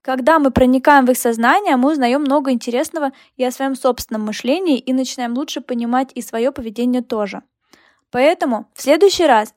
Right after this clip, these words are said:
когда ваша собака разорёт обои, пописает на кровать или съест дорогую обувь, сделайте шаг назад и спросите себя, почему она могла это сделать. А затем спросите, как вы могли заставить её это сделать.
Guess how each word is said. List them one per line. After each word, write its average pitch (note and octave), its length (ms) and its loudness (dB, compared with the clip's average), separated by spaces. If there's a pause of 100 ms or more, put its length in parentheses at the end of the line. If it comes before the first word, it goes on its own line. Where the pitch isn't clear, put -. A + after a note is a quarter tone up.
когда A3+ 240 -2
ваша C#4+ 240 2
собака A3+ 480 0
разорёт G#3+ 400 -6
обои, A3 400 -4 (300)
пописает D#4 560 -2
на D4+ 100 -2
кровать C4 480 2 (280)
или C4 200 0
съест C#4 400 -2
дорогую A#3+ 480 2
обувь, D#4+ 460 2 (340)
сделайте A#3+ 540 -2
шаг G#3+ 260 -10
назад A3 460 -8 (240)
и C#4 100 -4
спросите B3 480 -4
себя, - 360 -8 (420)
почему C4 380 -2
она F4 180 0
могла A#3+ 320 2
это B3+ 180 -2
сделать. G#3 440 -8
А A#3+ 120 -2
затем A#3 240 0
спросите, A#3 640 -2
как C#4 320 -2
вы D4 80 2
могли B3+ 340 2
заставить A#3+ 600 2
её G#3 80 -2
это G#3+ 140 -8
сделать. G3+ 460 -10